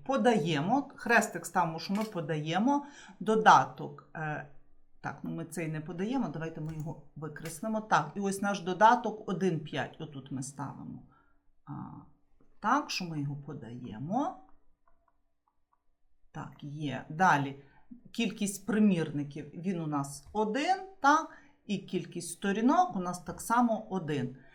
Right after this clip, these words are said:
Ось, не забудьте це проставити, бо якщо ви не проставите, то, на жаль, декларація не прийметься. Далі у нас дата подачі декларації,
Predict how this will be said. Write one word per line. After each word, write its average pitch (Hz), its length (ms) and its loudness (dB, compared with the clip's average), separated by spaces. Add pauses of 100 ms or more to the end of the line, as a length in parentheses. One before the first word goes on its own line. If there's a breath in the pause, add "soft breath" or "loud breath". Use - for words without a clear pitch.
(260 loud breath)
Ось, 151 420 -6
не 240 300 6
забудьте 196 580 2
це 190 140 -6
проставити, 339 640 6
бо 226 160 6
якщо 226 280 2
ви 202 120 0
не 262 260 8
проставите, 330 800 6
то, 233 260 0
на 190 200 4
жаль, 247 340 6
декларація 196 840 4
не 185 560 0
прийметься. 180 560 0
Далі 320 320 10
у 254 40 4
нас 220 160 2
дата 269 260 2
подачі 214 580 0
декларації, 277 880 2